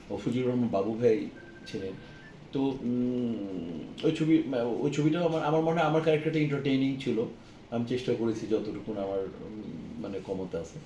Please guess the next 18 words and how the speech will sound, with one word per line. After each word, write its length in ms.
ও, 200
বা 80
যতটুকু 380
আমার 320
লিমিট 360
আছে 220
আমি 140
অতটুকু 500
করার। 240
তবে 140
আমি 160
আশা 240
করবো 200
এই 80
ছবিটা 340
সাফল্য, 460
আহ, 1160
যাতে 320